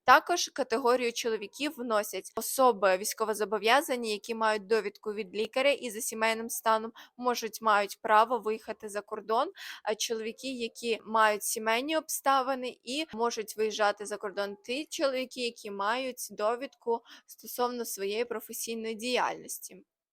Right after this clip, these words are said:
Прикордонники також ретельно перевіряють документи чоловіків, які мають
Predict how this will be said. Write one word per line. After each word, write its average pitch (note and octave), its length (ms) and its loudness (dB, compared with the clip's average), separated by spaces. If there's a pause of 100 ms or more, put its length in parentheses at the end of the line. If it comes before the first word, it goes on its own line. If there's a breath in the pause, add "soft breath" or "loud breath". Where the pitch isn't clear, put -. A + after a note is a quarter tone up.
(560 loud breath)
Прикордонники D4+ 720 2
також D4 500 0
ретельно B3+ 400 0
перевіряють A#3 640 4
документи A3+ 600 0
чоловіків, B3 720 -6
які D4+ 240 -6
мають A3+ 420 2